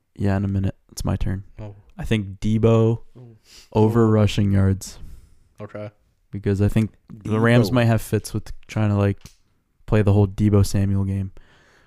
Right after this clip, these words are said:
Speaker 1: Um, and then my bold prediction. This is really bold. Bengals win by a field goal.
Speaker 2: Wow. I mean, it is, it,
Speaker 1: Field
Speaker 2: that's
Speaker 1: goal at the
Speaker 2: definitely
Speaker 1: end of the
Speaker 2: bold.
Speaker 1: game.
Speaker 2: That's definitely bold.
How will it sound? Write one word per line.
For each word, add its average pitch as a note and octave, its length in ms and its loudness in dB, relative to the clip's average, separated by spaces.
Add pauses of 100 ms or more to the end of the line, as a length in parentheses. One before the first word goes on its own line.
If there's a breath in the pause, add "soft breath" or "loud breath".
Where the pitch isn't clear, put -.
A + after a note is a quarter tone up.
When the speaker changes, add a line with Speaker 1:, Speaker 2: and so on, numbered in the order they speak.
(260 soft breath)
Speaker 1:
Um, G#2+ 640 -2 (160)
and G#2+ 140 -4
then G#2+ 80 -2
my G#2+ 100 0
bold A2 400 4
prediction. G2+ 640 2 (1040 soft breath)
This - 140 -16
is - 100 -16
really - 260 -20
bold. - 420 -16 (1900 soft breath)
Bengals A2 420 4
win G#2+ 180 0
by G2+ 120 2
a G2 60 0
field G2+ 280 -2
goal. G2 340 0
Speaker 2:
Wow. B2+ 760 0 (340)
I A2 80 -6
mean, A#2+ 160 -4
it B2 80 -2
is, A#2 160 -4
it, A#2 180 -10
Speaker 1:
Field A#2+ 200 4
Speaker 2:
that's A#2 60 2
Speaker 1:
goal B2+ 140 10
at A#2+ 100 6
the C3 60 4
Speaker 2:
definitely B2+ 60 6
Speaker 1:
end A#2+ 100 6
of A2 60 4
the G#2+ 80 6
Speaker 2:
bold. G#2 40 2
Speaker 1:
game. G#2 320 2
Speaker 2:
That's G#2+ 200 -14
definitely A2+ 300 -10
bold. G#2 260 -12